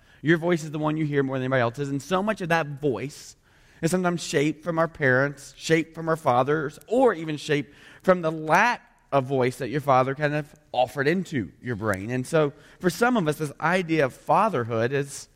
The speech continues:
quite complicated and even painful. So we go, "Well, if God's plan was always the family for human growth and development,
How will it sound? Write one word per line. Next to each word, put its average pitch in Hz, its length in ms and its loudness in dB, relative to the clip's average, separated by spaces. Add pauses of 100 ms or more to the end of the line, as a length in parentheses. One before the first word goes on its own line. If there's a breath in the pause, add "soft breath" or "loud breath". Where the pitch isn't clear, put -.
(160)
quite 160 220 -2
complicated 143 560 -12 (340)
and 147 300 -2
even 123 340 -4 (480 loud breath)
painful. 196 440 2
So 175 100 -6
we 180 60 2
go, 170 200 2
"Well, 160 140 -2
if 156 140 -10
God's 220 420 -4
plan 151 540 0
was 160 100 -6
always 170 320 0
the 151 80 -2
family 180 380 -4
for 151 100 -8
human 156 280 -4
growth 143 220 0
and 127 120 -6
development, 127 520 -2